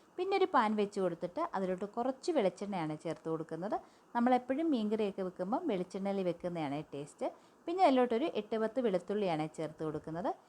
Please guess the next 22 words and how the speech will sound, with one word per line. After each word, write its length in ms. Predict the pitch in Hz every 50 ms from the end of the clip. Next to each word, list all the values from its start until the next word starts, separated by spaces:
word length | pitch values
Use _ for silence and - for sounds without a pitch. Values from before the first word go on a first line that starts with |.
| - _ _ -
വെളുത്തുള്ളി 400 | 240 254 254 262 339 330 330 370 311
ഒന്ന് 140 | 277 277 320 311 277
വാടിക്കഴിയുമ്പോഴത്തേനും 880 | 220 202 196 214 208 - 208 185 180 180 175 175 170 170 - 220 285 311 - -
ചെറിയൊരു 360 | 269 254 247 294 294 277 247 233
കഷ്ണം 280 | 226 214 - - 339 339 - - 220
ഇഞ്ചി 240 | 214 214 214 214 254 240 208
അരിഞ്ഞതും 300 | 196 190 190 185 196 196 208
കൂടെ 120 | 214 220 214 -
ചേർത്ത് 240 | 175 160 165 - - 302 262
നന്നായിട്ടൊന്ന് 600 | 202 180 180 190 202 208 208 208 190 175 185 262 285
വഴറ്റിയെടുക്കാമേ. 760 | 247 180 160 - - 165 151 143 147 - - 139 143 160 233 330 - - - _ _ _ _ _ _ - - - - - - - 302
അതും 160 | 311 359 370 392
കൂടെ 140 | 415 381 359
ഒന്ന് 120 | 277 269 269 240
വഴറ്റിയെടുത്ത് 480 | 208 196 196 - 226 208 175 - 208 202
കഴിയുമ്പോഴത്തേനും 580 | 190 180 180 180 175 170 165 - 190 226 302 359 - 233
നമുക്കതിലോട്ടൊരു 680 | 208 190 185 185 - 185 180 180 180 175 175 - 202 277 - - - 196
അര 100 | 190 196 -
സ്പൂൺ 280 | - - - 208 226 311 370 294 226
മഞ്ഞൾപ്പൊടി 480 | 190 175 175 185 180 - 190 180 190 190 -
ചേർത്ത് 240 | 165 151 143 - - 147
കൊടുക്കാമേ. 440 | 139 143 135 - 127 135 156 214 285